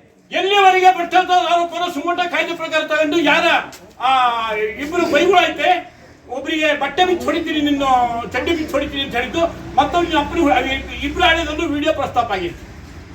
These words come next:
ವಿಡಿಯೋ ಪ್ರಸ್ತಾಪ ಆಗಿದೆ. ಅದು ಫೋ-, ಅದು ತಗೊಂಡು ಯಾರ್ಯಾರು ವಿಡಿಯೋ ಆಗೈತೆ, ಯಾರ ಹೆಸರು ಬಂದೈತೆ ತಗೊಂಡು ಆ ಪೊಲೀಸ್ ಸುಮೋಟ ಕಾಯ್ದೆಯನ್ನು ತಗೊಂಡು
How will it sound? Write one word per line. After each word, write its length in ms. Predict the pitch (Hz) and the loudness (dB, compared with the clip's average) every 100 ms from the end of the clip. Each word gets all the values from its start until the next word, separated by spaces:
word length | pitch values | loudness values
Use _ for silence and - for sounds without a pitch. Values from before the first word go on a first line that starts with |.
| - 269 | -10 -2
ವಿಡಿಯೋ 240 | 339 359 | 6 6
ಪ್ರಸ್ತಾಪ 360 | 294 254 311 302 | 6 0 0 0
ಆಗಿದೆ. 240 | 269 247 | -2 -2
ಅದು 120 | 262 | -6
ಫೋ-, 160 | - 269 | -6 -4
ಅದು 260 | 262 277 302 | -2 0 -2
ತಗೊಂಡು 260 | 339 359 | -2 0
ಯಾರ್ಯಾರು 380 | 339 302 320 311 | 0 2 0 -2
ವಿಡಿಯೋ 200 | 294 320 | -2 0
ಆಗೈತೆ, 380 | 302 285 294 320 | 2 2 -2 0
ಯಾರ 160 | 285 | 0
ಹೆಸರು 260 | 277 247 294 | 0 -4 -6
ಬಂದೈತೆ 320 | 285 262 247 | -4 -4 -6
ತಗೊಂಡು 360 | 254 294 294 - - - - - - - | -6 -4 -2 -4 -8 -16 -18 -18 -10 0
ಆ 180 | 214 208 | 2 2
ಪೊಲೀಸ್ 360 | 208 311 339 - | 2 0 0 0
ಸುಮೋಟ 280 | 302 349 | 0 0
ಕಾಯ್ದೆಯನ್ನು 480 | 349 - 294 302 294 | 0 0 0 0 -4
ತಗೊಂಡು 460 | 277 330 285 220 | -2 -2 -2 -4